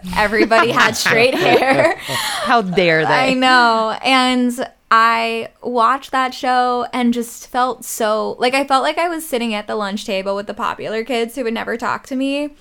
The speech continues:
Speaker 1: Um, 'cause it just felt so unrelatable and so, like, fake, I guess. Um,
Speaker 2: Yeah.
Speaker 1: and I, I felt like either I was, like, missing out or I was being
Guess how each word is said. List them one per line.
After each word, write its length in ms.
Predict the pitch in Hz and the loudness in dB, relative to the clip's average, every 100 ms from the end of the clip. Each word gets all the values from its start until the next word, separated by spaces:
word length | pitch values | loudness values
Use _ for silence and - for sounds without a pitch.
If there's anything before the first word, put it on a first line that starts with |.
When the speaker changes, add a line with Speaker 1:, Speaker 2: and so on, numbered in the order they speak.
| - _ _ _ _ _ _ - | -20 _ _ _ _ _ _ -2
Speaker 1:
Um, 440 | 226 214 202 190 | 2 4 2 0
'cause 140 | 240 240 | -2 -2
it 100 | 233 | -2
just 180 | 233 | -2
felt 200 | 254 233 | -2 -2
so 360 | - - 208 190 | -4 -6 -2 -2
unrelatable 1120 | 196 196 190 185 180 190 202 208 214 214 208 - | -2 -4 -8 -8 -8 -6 -4 0 0 0 -4 -8
and 600 | 190 190 180 185 185 185 185 - _ - _ _ _ - - | -4 -2 -4 -6 -10 -10 -12 -18 _ -20 _ _ _ -20 -12
so, 640 | - - 220 208 196 180 - _ _ _ _ _ - | -10 0 2 4 2 -4 -12 _ _ _ _ _ -20
like, 140 | - - _ | -18 -18 _
fake, 520 | - - 190 240 302 - - - - 311 | -18 -2 0 2 -2 -12 -20 -20 -4 -2
I 80 | |
guess. 600 | 339 349 392 381 - - - | 2 2 0 -2 -10 -10 -4
Um, 560 | - 240 226 214 208 202 | 2 4 4 2 -2 -8
Speaker 2:
Yeah. 140 | - 117 226 214 | -10 -2 2 2
Speaker 1:
and 160 | 208 202 - | 2 0 0
I, 240 | 247 269 | 0 2
I 140 | 240 247 | 0 2
felt 240 | 285 294 | 0 0
like 180 | 285 277 | -2 -2
either 220 | 240 233 | -2 0
I 100 | 208 | 0
was, 140 | 196 214 | -2 -6
like, 160 | 185 | -4
missing 360 | 202 202 220 185 | -4 -2 -2 0
out 400 | 214 262 277 - - | 2 2 0 -6 -4
or 140 | 214 | 0
I 80 | 196 | 0
was 180 | 190 190 | -2 -6
being 460 | 190 - 185 - | -8 -8 -14 -16